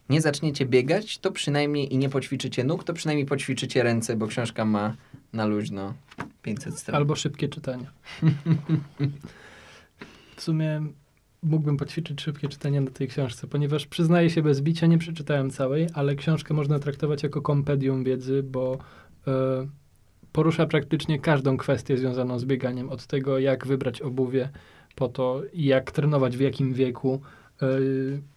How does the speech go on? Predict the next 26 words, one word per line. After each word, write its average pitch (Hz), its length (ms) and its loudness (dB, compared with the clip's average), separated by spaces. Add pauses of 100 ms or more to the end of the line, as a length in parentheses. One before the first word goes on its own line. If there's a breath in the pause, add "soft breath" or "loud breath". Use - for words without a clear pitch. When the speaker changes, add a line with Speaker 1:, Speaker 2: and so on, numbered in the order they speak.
(160)
Speaker 2:
jest 143 260 4
wiele 151 200 6
różnych 147 260 2
ciekawych 147 380 0
historii 143 680 2
różnych 143 480 2
ludzi, 131 260 2
którzy 131 300 0
biegali. 127 520 2 (600 loud breath)
E, 139 260 2 (220)
naprawdę 175 440 2
znajdzie 165 260 6
się - 80 -8
tam 147 160 0
wszystko 135 440 -4
o, 139 380 0 (100)
o 143 120 4
żywieniu, 135 560 4
o 135 100 0
tym, 139 380 -2
jak 143 240 2
zacząć, 143 380 2
jeżeli 139 220 0
ma 127 140 -2
się 135 100 -6
nadwagę. 131 540 0